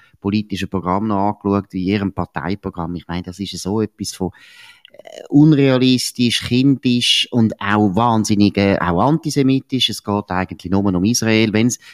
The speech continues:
wenn Regionen erwähnt werden, ist der Nahe Osten oder speziell Israel und Palästina, wo sie grosse Probleme haben.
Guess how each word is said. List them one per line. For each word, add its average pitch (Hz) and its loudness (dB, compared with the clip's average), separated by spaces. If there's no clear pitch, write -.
wenn 160 2
Regionen 123 2
erwähnt 104 2
werden, 101 0
ist 95 -4
der 92 2
Nahe 90 2
Osten 92 -2
oder 85 -8
speziell 87 -8
Israel 85 -6
und 80 -8
Palästina, 113 -2
wo 107 -2
sie 104 0
grosse 98 0
Probleme 87 0
haben. 85 0